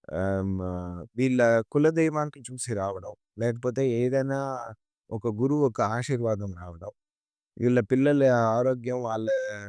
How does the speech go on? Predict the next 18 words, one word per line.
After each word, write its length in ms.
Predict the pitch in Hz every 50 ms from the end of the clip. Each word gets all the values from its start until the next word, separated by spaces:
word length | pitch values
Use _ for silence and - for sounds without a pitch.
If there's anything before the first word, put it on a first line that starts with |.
| 101 -
గురించి 340 | - 117 120 127 - - 123 113
ఏదైనా 300 | 107 110 113 117 117 117 113
ఒక 140 | 110 - - 98
అవార్డు 360 | 104 110 123 127 123 120 120
గాని 240 | 113 113 110 110 113 110
ఏదైనా 300 | 110 117 120 120 113 110 110
ఇవ్వడం, 340 | 104 101 101 107 95 92 101 - _ _ _ _ _ _ _ _ _
వాళ్ళకి 420 | 92 101 110 110 110 98 104 107 104 101 98 78 - 123
ఇయన్నీ 460 | 131 147 160 175 180 180 180 196 196 170
పాజిటివ్స్ 600 | - 143 139 139 131 - - - 143 139 135 - 117
వీళ్ళకి 400 | 117 113 107 101 - _ 143 156 - _ _ _ _ _ _ _ _ _ _ _ -
వస్తది. 360 | 101 - - - 92 80 - _ _ _ _ _ _ _ _ _ _ _
స్పెక్యులేట్ 640 | - - - 147 147 - - 175 180 185 185 170 - -
చేస్తే 380 | - 151 143 135 - - - 147 143 139
ఏదైనా 300 | 123 117 127 131 135 131
ఒక 140 | 127 110 117 107
లాభం 380 | 101 104 107 117 123 131 131 120 101
రావడం. 380 | - 98 104 98 90 95 101